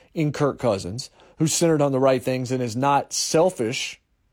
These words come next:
despite how he wanted to get paid and treated in Washington, where I think he was mistreated in the way that they approached the franchise tagging. Maybe that would be a better fit for Odell.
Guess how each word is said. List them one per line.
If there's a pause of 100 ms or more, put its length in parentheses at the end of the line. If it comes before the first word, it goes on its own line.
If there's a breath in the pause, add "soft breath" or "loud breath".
(160)
despite
how
he
wanted
to
get
paid
and
treated
in
Washington,
where
I
think
he
was
mistreated
in
the
way
that
they (1000 soft breath)
approached (120)
the
franchise
tagging. (1900)
Maybe
that
would
be
a
better
fit
for
Odell.